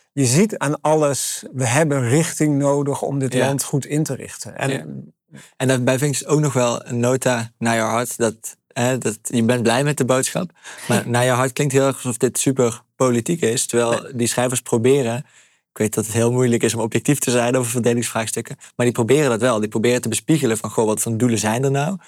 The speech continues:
Speaker 2: Wat voor uitdagingen weten we dat er gaan komen? En dan blijkt dus dat je moet kiezen. Dus in die zin vind ik ook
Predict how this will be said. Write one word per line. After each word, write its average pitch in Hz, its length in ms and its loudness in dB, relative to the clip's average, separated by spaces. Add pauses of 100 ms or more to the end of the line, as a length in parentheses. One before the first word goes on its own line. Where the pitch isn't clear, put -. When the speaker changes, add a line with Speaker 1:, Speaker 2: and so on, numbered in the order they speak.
(240)
Speaker 2:
Wat 117 140 0
voor 110 120 -2
uitdagingen 113 440 0
weten 117 240 2
we 107 60 0
dat 110 180 -2
er 107 80 -8
gaan 107 180 -6
komen? 131 400 -2 (400)
En 127 160 0
dan 120 140 0
blijkt 127 240 0
dus 104 100 -6
dat 117 200 0
je - 80 -10
moet 104 120 -8
kiezen. 123 360 0 (480)
Dus 120 260 2
in 123 160 -2
die 127 100 4
zin 127 200 2
vind 120 140 0
ik 117 80 -4
ook 120 280 0